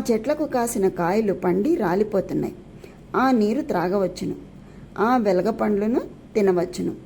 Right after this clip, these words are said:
అక్కడికి పోదాం రండి" అని సరస్సు దగ్గరకు తీసుకుని పోయాడు. ఆ సరస్సు నిండా కమలాలున్నాయి.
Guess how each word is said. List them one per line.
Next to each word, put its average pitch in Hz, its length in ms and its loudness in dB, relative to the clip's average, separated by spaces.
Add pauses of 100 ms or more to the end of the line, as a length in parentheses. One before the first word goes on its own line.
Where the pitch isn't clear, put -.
(380)
అక్కడికి 277 380 -2
పోదాం 208 480 0
రండి" 165 360 0 (220)
అని 247 340 2 (360)
సరస్సు 285 340 2
దగ్గరకు 180 480 0
తీసుకుని 214 460 0
పోయాడు. 165 380 -2 (680)
ఆ 294 140 4
సరస్సు 269 420 2
నిండా 202 400 2
కమలాలున్నాయి. 190 760 0